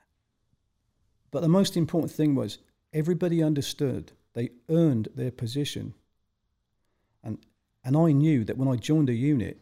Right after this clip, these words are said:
I could do my job. It never crossed my mind, "Oh, I can't do that." No, I, I've been trained for it. I know I'm good at it, you know?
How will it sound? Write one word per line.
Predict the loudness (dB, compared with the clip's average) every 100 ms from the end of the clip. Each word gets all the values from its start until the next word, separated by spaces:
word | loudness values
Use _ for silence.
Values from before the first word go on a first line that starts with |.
| _ _ _ -10
I | -8
could | -4 -6 -4
do | -4
my | -2 -2
job. | -2 -4 -4 -10 -6
It | -2
never | 0
crossed | -2 -2 0
my | 2 2
mind, | 2 0 -4 -10 -20 _
"Oh, | -20
I | -20 -10
can't | -8 -8
do | -10
that." | -10 -10 -12 _ -6
No, | -2 0
I, | -2
I've | -4 -2
been | -4
trained | -2 -2 0
for | -2 -6
it. | -8 -14 _
I | -4
know | -2 0
I'm | -2
good | -2
at | -2
it, | -4 -8 _ _ -8
you |
know? | -4 -4